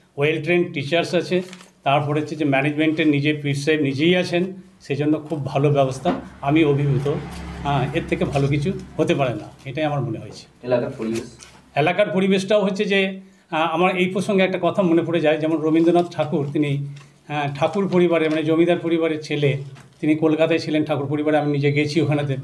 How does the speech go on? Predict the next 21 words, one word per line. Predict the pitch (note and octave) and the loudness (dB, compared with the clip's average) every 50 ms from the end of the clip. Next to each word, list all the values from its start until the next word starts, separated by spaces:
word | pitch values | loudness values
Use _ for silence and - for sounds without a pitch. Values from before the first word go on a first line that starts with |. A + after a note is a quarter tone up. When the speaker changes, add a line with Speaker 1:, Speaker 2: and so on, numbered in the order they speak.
| - - | -8 -6
Speaker 1:
পরিদর্শন | D3 C3+ - - - C#4+ - - - | -2 -2 0 0 0 0 0 -2 -2
করেছি। | A#2 A#2 - | -4 -6 -8
সেই | - - D3+ D3 D3 | -6 -4 -4 -2 0
কলকাতার | D3+ D3 C#3+ D3 D#3 D#3+ F3 E3 | 0 0 2 2 2 4 4 2
মতো | E3 D#3+ E3 C#3+ | 2 0 -2 0
জায়গা | D3+ C#3+ C#3+ D3 D3 | 0 2 2 2 2
ছেড়ে | C#3+ F3 D#3 D3+ C#3+ C#3+ C#3+ - - - - - | 0 0 0 2 0 0 -2 -8 -14 -18 -20 -12
শান্তিনিকেতনে | - - C#3 C3+ C#3 C#3+ D3 D3 D3 D3 D3 D3 C#3+ C#3 | -6 -2 -2 0 0 2 2 2 2 0 0 0 0 0
চলে | C#3+ C#3+ C3+ C3 C3 | 2 0 0 0 0
গিয়েছিলেন | C3 C3+ C3 C#3+ C3+ C3 B2 B2 - - - - - - - | -2 -2 -2 -2 -2 0 -2 -2 -4 -8 -12 -14 -12 -4 0
পড়াশোনার | C3+ C3+ C#3+ C#3+ C#3+ C#3 C3+ B2+ A2 | 2 2 2 2 0 -2 -4 -4 -4
জন্যই | - A#2 G#2+ G#2+ A2 G#2+ | -4 -4 -4 -2 -4 -4
আর | G#2+ F#2+ | -6 -8
কি। | - - | -12 -16
এবং | - - - - - - - B2 | -20 -20 -20 -20 -16 -12 -10 -8
সেখানে | - - D#3 - F3+ F3+ F3 | -6 -2 0 2 4 4 4
যে | F#3 F3+ | 2 0
পরিবেশটা, | - D#3+ D#3 D#3 D#3+ D3+ D3 - E3 C3+ A#2+ B2 - - - - - - _ _ _ _ _ _ _ _ _ _ _ | -2 0 0 0 0 0 0 0 0 0 0 -2 -6 -10 -18 -20 -20 -20 _ _ _ _ _ _ _ _ _ _ _
এটা | - D#3 - A3+ G#3+ | -4 0 2 2 2
সেরকম | - - F#3+ G3+ G3+ G3 A3 G#3+ | 2 2 2 4 4 4 4 4
নয়, | G3 E3+ D#3 | 4 2 2